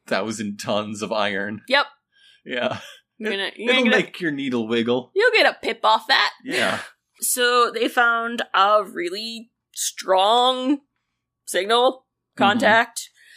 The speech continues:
Speaker 2: uh, about seventeen miles from Whitefish Point. They also did several, uh, sonar surveys over coming days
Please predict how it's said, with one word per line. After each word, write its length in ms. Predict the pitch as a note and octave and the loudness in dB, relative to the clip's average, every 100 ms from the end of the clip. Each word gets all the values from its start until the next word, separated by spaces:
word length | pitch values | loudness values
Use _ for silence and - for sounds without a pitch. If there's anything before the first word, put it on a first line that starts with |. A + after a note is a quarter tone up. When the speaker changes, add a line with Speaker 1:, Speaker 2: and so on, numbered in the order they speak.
| - - | -18 -2
Speaker 2:
uh, 240 | G3+ G3 F#3+ | 2 4 4
about 240 | F#3+ - | 2 0
seventeen 540 | A#3 A3+ A#3 B3+ A3+ | -2 -4 -4 -6 -4
miles 420 | G3 E3 E3 F3 - | 0 2 2 0 -2
from 220 | G3+ E3+ | -4 -2
Whitefish 480 | D3+ D#3 - D3 - | -2 -2 -4 -8 -8
Point. 300 | - A3 F2 - _ _ _ - | -6 -6 -6 -10 _ _ _ -8
They 140 | A#3 | 2
also 260 | G#3+ A3 C#4 | 4 4 0
did 220 | B3+ G#3 | -6 -6
several, 560 | - F#3+ F3+ G3 F#3 F3+ | -2 -2 0 2 4 4
uh, 380 | F3 E3 D#3+ D#3+ - _ _ _ _ | 2 2 0 -2 -4 _ _ _ _
sonar 600 | - - A3 A3 G#3 F#3+ | -6 0 2 4 4 4
surveys 720 | F#3+ - F#3 D#3+ C#3+ D3 D#3 - | 0 -4 -4 -2 -2 -2 -4 -4
over 320 | D#3 D#3 D#3+ | -4 -4 -6
coming 400 | - E3+ D#3 D#3 | -6 -8 -8 -10
days 540 | C#3+ C#3 - - - | -6 -6 -6 -6 -8